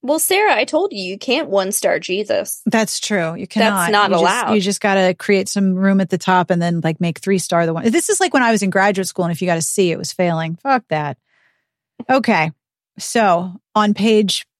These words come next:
Speaker 2: excuse me, on page thirty-five, Until the Dawn by Elizabeth Camden, four and a half stars, top pick. Okay, here we go. The review is,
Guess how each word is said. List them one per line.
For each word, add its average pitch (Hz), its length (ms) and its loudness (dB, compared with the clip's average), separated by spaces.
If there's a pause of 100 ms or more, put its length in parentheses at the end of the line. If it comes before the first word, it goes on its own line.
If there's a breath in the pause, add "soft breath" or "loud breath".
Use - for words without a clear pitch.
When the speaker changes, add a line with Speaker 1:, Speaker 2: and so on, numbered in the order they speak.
(760)
Speaker 2:
excuse 233 320 -2
me, 185 100 -2
on 196 200 -2
page 208 280 0
thirty-five, 214 1000 0
Until 285 420 2
the 311 100 0
Dawn 185 440 2
by 180 140 2
Elizabeth 202 500 0
Camden, 240 560 4 (440 soft breath)
four 254 260 2
and 269 80 4
a 277 40 6
half 247 220 4
stars, 214 420 0
top - 360 -2
pick. - 400 -2 (720)
Okay, 175 380 -2 (200)
here 170 100 -2
we 170 80 -2
go. 156 220 -4 (540)
The 208 80 2
review 240 360 2
is, 180 400 2